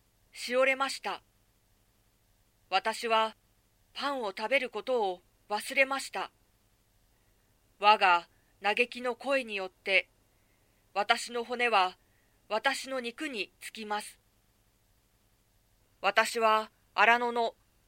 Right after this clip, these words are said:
ハゲタカのごとく、荒れた後のフクロウのようです。私は眠らずに、屋根に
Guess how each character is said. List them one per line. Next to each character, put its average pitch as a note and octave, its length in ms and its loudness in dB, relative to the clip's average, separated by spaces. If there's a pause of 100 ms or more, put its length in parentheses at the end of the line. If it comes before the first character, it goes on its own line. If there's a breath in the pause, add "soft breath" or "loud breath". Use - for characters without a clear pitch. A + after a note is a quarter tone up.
ハ A#3 160 -4
ゲ C#4 100 6
タ C4+ 140 6
カ C4+ 140 0
の C4+ 100 -2
ご C#4 140 -2
と A3 120 -2
く、 F3 280 -12 (920)
荒 G3 120 4
れ A3+ 100 6
た A3 180 6
後 A3+ 240 2
の F3 280 -6 (240)
フ - 180 -14
ク D4 120 -2
ロ D4+ 180 6
ウ - 20 4
の A3+ 120 -2
よ A3 180 2
う G3+ 60 -2
で F3+ 140 -2
す。 - 160 -20 (1800)
私 G#3+ 400 -2
は G#3 300 2 (300)
眠 G#3 260 -2
ら A#3 120 4
ず A3+ 120 -8
に、 A3 240 -10 (680)
屋 A#3 180 4
根 A#3+ 140 2
に F3+ 260 -8